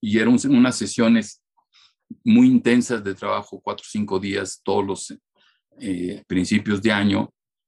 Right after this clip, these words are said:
y yo fui representando a Bimbo, y, y lo que quería el profesor, porque hubo un diálogo muy personal, era demostrar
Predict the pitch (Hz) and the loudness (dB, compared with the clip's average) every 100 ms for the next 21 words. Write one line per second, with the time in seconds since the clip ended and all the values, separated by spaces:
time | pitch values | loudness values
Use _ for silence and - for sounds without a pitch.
0 | _ - 101 92 - 101 95 95 104 - | _ -10 -4 -4 -2 -2 0 -2 -4 -8
1 | - 90 90 90 87 90 90 90 110 113 | -14 -12 -10 -8 -4 -4 -2 0 4 4
2 | 107 110 104 87 87 _ _ _ _ _ | 4 0 -2 -6 -10 _ _ _ _ _
3 | 117 107 - 110 104 117 123 139 139 117 | -2 0 0 -4 0 2 4 4 2 -2
4 | 104 113 135 117 101 101 101 104 101 98 | -4 0 0 0 -8 -6 -2 -2 -2 -4
5 | 101 92 95 98 101 98 - 101 107 104 | -6 -8 -8 -8 -8 -10 -8 -4 -4 -4
6 | 104 104 107 104 _ _ _ _ _ - | -4 -2 -4 -6 _ _ _ _ _ -6
7 | 107 110 110 - 127 135 139 143 | 2 2 2 0 0 0 -2 -6